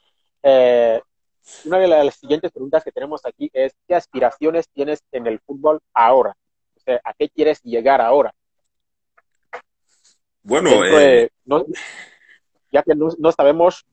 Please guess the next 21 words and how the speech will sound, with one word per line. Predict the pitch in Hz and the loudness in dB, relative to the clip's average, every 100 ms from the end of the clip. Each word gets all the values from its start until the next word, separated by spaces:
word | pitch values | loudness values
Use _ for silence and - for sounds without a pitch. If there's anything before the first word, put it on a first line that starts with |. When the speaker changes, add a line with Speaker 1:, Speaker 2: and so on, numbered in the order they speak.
| _ | _
Speaker 1:
cuánto | 147 147 - | -4 -2 -6
tiempo | - 135 - | -6 -6 -4
has | 123 | -6
programado | - 107 110 123 113 | -8 -8 -6 -4 -6
jugar, | 117 143 139 - _ _ _ _ - | -2 0 0 -4 _ _ _ _ -6
eh, | 110 104 | -4 -4
cuánto | 127 123 | -6 -8
tiempo | - 143 147 123 | -6 -2 -2 -4
te | 113 110 | -10 -4
queda | 131 120 123 - | 0 0 0 -2
por, | 120 110 104 - _ | -2 -2 -6 -14 _
en, | 127 123 127 - | -8 -8 -10 -10
en, | 113 117 | -12 -12
en, | 113 104 101 | -14 -14 -20
en | 110 | -10
ese | 127 120 | -8 -6
deporte, | 113 139 - 120 | -6 -6 -6 -8
pero | 113 107 - _ | -8 -10 -14 _
por | 123 113 | -4 0
ahora, | 123 156 185 _ _ _ _ | 2 0 -2 _ _ _ _
¿a | - | -18